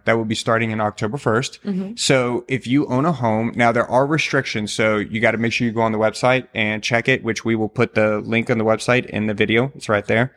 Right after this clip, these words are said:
Speaker 1: Yeah, you'll see
Speaker 2: Look
Speaker 1: it.
Speaker 2: at it.
Speaker 1: It's gonna pop up. It's right there.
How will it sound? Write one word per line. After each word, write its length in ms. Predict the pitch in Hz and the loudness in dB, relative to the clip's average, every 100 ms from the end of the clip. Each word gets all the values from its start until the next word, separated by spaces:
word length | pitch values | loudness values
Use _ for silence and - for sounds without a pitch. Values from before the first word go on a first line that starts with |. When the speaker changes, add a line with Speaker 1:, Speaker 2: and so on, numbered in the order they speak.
| _ | _
Speaker 1:
Yeah, 160 | - 104 - | -2 -2 2
you'll 140 | 113 | 0
see 80 | 175 | 2
Speaker 2:
Look 100 | 180 | 0
Speaker 1:
it. 60 | |
Speaker 2:
at 140 | 135 - | 0 -6
it. 100 | - | -8
Speaker 1:
It's 140 | - - | -8 -4
gonna 140 | 113 | -2
pop 180 | - - | -2 -2
up. 140 | - | -4
It's 100 | - | -8
right 140 | - - | -8 -8
there. 220 | - - | -8 -12